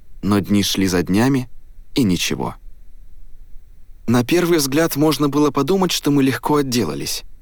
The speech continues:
И все же глубинные тектонические пласты нашей семейной жизни чуть заметно сдвинулись.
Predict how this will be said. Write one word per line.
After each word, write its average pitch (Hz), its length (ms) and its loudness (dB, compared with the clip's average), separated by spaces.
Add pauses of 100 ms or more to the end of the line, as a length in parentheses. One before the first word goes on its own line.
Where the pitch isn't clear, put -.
(360)
И - 40 0
все 160 260 2
же 143 100 2
глубинные 131 600 2
тектонические 131 760 2
пласты 120 400 2
нашей 123 300 2
семейной 113 480 2
жизни 110 500 0 (280)
чуть 180 220 0
заметно 160 460 2
сдвинулись. 107 640 -2